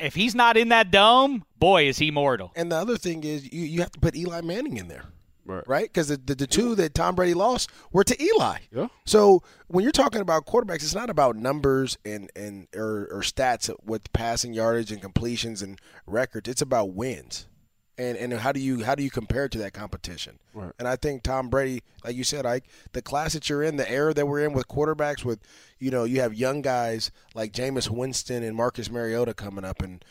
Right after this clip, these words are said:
Speaker 2: you have, uh, Russell Wilson leading the way and Cam Newton and those guys. Their, their era is gonna be tough too, but
Speaker 3: Yeah.
Speaker 1: Mm-hmm.
Speaker 2: you,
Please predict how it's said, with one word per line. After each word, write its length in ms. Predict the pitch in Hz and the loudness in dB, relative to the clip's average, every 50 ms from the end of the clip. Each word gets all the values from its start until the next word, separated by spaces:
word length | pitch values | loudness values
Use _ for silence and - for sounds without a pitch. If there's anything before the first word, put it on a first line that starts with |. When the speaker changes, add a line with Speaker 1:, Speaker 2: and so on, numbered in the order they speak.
| - _ _ _ | -20 _ _ _
Speaker 2:
you 160 | - 113 120 | -6 -2 -2
have, 300 | 120 113 113 113 110 107 | 0 0 0 -2 -2 -2
uh, 180 | 107 107 104 98 | 0 0 0 0
Russell 380 | 95 117 131 131 - 143 127 | 2 2 2 2 2 0 0
Wilson 440 | 104 113 131 131 123 - - 107 104 | 0 0 0 0 0 -2 -6 -6 -6
leading 240 | 107 113 113 107 104 | -6 -6 -6 -6 -6
the 80 | 107 104 | -6 -6
way 280 | 104 107 107 107 101 | -4 -4 -4 -4 -6
and 100 | 98 90 | -10 -10
Cam 320 | - 117 139 143 135 120 110 | -6 -4 -4 -4 -4 -4 -4
Newton 260 | 127 135 135 117 110 | -2 -2 -4 -4 -6
and 120 | 107 110 | -4 -2
those 180 | 123 135 135 127 | 0 0 0 0
guys. 240 | 123 113 110 107 - - - - _ - - | -2 -4 -4 -6 -8 -12 -20 -20 _ -6 0
Their, 220 | - 151 262 349 - - | 2 4 4 2 0 -6
their 220 | - 127 175 302 370 277 | -2 2 2 4 4 4
era 200 | 175 156 147 143 | 6 6 6 6
is 80 | 127 | 4
gonna 160 | 135 143 139 | 2 -2 0
be 100 | 143 143 | 0 -2
tough 320 | - - 160 160 156 - - | -2 0 0 0 0 0 0
too, 200 | - 339 440 339 123 | 4 4 4 6 6
but 160 | 131 123 135 | 2 0 0
Speaker 3:
Yeah. 60 | 160 | -2
Speaker 1:
Mm-hmm. 140 | 117 120 120 123 _ _ _ - | -6 -10 -12 -14 _ _ _ -6
Speaker 2:
you, 160 | 147 254 440 | -6 -6 -6